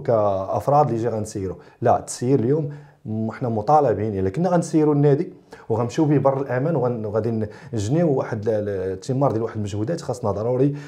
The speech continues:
تكون عندنا رؤيه واضحه، رؤيه مستقبليه واضحه، تكون عندنا استراتيجيات، تكون يكون عندنا اهداف مسطره، مسطره بالوقت ومسطره بالموارد.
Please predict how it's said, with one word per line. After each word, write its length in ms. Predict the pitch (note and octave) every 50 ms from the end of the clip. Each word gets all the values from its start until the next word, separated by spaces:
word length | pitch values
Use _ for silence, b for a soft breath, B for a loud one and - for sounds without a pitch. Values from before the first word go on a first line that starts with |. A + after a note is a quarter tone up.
| B B B
تكون 220 | - - C#3 A#2+
عندنا 420 | G2 G2 G2 G2+ B2 C3+ C#3+ C#3+ - - - - _ _ _ _ _ _ _ _ - D#3+
رؤيه 260 | D3+ D3+ D3 B2+ A#2+
واضحه، 540 | G#2 G#2 B2 A#2+ A#2+ G2+ A2 F#2 - - - -
رؤيه 220 | A#2 - A#2+ A#2+
مستقبليه 640 | A2+ D3 F3 - - - - C3+ A#2+ A2+ A2+ A2+
واضحه، 460 | G#2 G#2 A2 G2+ F#2+ G2 - - B2+ - B B B
تكون 160 | - - B2+
عندنا 140 | A2+ A2 A#2
استراتيجيات، 720 | - - C#3+ B2+ B2+ - C3 G#2+ G#2 A2 A#2+ C#3 D3 D3 - B B B B
تكون 200 | - - D3 C#3
يكون 180 | B2+ - C3 A2
عندنا 380 | - A2 A#2 B2 - A2+ G2+
اهداف 300 | G#2 G2+ D3+ D#3 - - - B B B B B
مسطره، 680 | B2 C3+ C3 C3 B2 - - - A#2+ C3 C#3+ D3 D3 C#3+
مسطره 380 | B2+ B2+ A#2+ - - - C#3+ A#2
بالوقت 460 | G#2+ A#2+ B2+ D3+ D3+ D3 - - - b b b
ومسطره 460 | A#2+ B2+ C3 B2 B2+ - C3+ B2 B2
بالموارد. 800 | A2+ G2 F#2+ A2 A2 G#2+ G#2+ G#2 G2+ A#2 C#3 D#3+ F3 F#3+ F3+ F3+